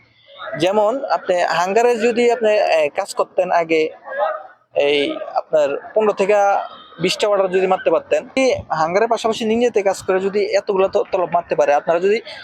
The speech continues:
শুধু নিনজাতে কাজ করেন, আপনার, আমি মানলাম যে আপনার হাঙ্গার শরিকার, আহ, আইডি নাই,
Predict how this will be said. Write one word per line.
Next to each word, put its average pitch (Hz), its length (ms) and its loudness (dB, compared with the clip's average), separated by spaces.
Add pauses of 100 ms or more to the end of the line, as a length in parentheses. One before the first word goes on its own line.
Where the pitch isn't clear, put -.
(220)
শুধু 262 300 -2
নিনজাতে 247 380 2
কাজ 156 220 0
করেন, 131 280 -2 (220)
আপনার, 165 420 0 (160)
আমি 170 100 -2
মানলাম 196 340 2
যে 170 80 2
আপনার 165 240 2
হাঙ্গার 165 600 0
শরিকার, 180 360 0
আহ, 147 320 0
আইডি 156 320 2
নাই, 131 140 0